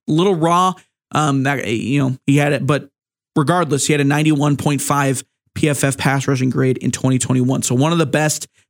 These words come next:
pass rushers in this past season. Um, his overall gra-, grade last year,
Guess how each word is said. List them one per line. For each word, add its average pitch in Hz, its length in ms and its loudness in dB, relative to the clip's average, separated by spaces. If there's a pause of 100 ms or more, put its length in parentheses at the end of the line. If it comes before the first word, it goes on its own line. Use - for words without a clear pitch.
pass 151 280 0
rushers 143 440 0
in 151 160 2
this 135 140 0
past 139 340 -2
season. 135 440 0 (300)
Um, 127 200 0
his 135 160 -2
overall 175 420 2
gra-, 165 480 -2
grade 160 260 2
last 156 240 0
year, 151 300 0